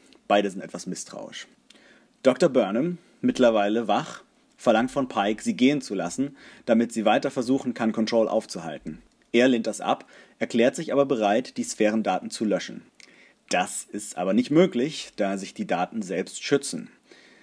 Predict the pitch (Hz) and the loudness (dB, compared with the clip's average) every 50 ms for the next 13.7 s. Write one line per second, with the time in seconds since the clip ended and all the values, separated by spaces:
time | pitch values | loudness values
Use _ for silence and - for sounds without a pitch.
0 | _ _ _ 104 107 107 - 101 101 - 127 127 - 175 156 131 - - 101 85 | _ _ _ -2 -2 0 0 -2 -2 0 -2 0 0 4 4 4 4 2 -2 -6
1 | 82 85 78 - - - - - - - - - - - - _ - 104 90 107 | -6 -6 -6 -6 -8 -12 -12 -12 -12 -12 -12 -16 -18 -20 -14 _ -6 0 2 2
2 | 98 104 110 - 147 151 151 110 - - 110 110 104 101 - 85 82 - 104 90 | 2 2 0 -2 -6 -6 -8 -10 -8 -6 -4 -2 -2 -4 -4 -8 -8 -8 -8 -8
3 | - - 117 131 165 185 180 170 - - 135 127 - - 120 - - 95 80 - | -6 -2 0 2 2 2 2 0 -2 -6 -6 -4 -4 -6 -6 -6 -4 -4 -4 -6
4 | - - - - - 131 165 202 220 - 156 151 151 147 147 151 165 175 190 - | -6 -8 -12 -4 0 2 4 4 2 2 0 2 2 4 4 2 0 -4 -6 -8
5 | - - - - _ _ - 107 101 98 95 - _ _ - 143 160 180 190 185 | -14 -20 -20 -20 _ _ 2 2 2 2 -2 -6 _ _ 4 6 6 6 6 4
6 | 175 156 147 143 - 147 139 - 135 135 127 139 - 117 107 101 - - 117 107 | 2 2 0 0 0 -4 -6 -2 -2 0 0 0 0 0 -2 -4 -2 -2 0 0
7 | 107 104 - - - - 110 107 - - 95 - 104 95 - - 101 110 110 98 | 0 -2 -4 -6 -6 -6 -6 -6 -6 -8 -6 -4 -4 -4 -4 -2 0 0 0 0
8 | 95 101 95 - 98 87 - 98 90 90 90 90 - - - _ _ - - 92 | 0 -4 -6 -6 -8 -6 -4 0 0 0 0 -2 -6 -14 -20 _ _ -14 -10 -6
9 | 90 90 87 87 85 - 92 - - - - - - 87 78 - - - - - | -6 -6 -6 -8 -8 -12 -14 -14 -14 -18 -20 -18 -16 -16 -16 -16 -16 -16 -18 -20
10 | _ _ _ _ _ _ _ - - _ _ _ _ _ _ _ _ _ _ 107 | _ _ _ _ _ _ _ -20 -20 _ _ _ _ _ _ _ _ _ _ -4
11 | 107 104 110 - - 123 135 - 165 147 131 139 139 131 - - - - - 113 | -2 -2 -2 2 2 2 4 4 4 4 4 2 2 2 0 -4 -6 -2 0 2
12 | 113 120 123 120 120 - - 107 107 120 151 160 - - 113 117 107 110 - - | 4 4 4 2 -2 -4 -2 0 2 2 2 2 0 -2 -2 0 0 0 0 -2
13 | 110 - - - 85 - - - 76 - - 80 71 - | -2 -4 -4 -6 -10 -10 -10 -12 -12 -12 -12 -12 -14 -14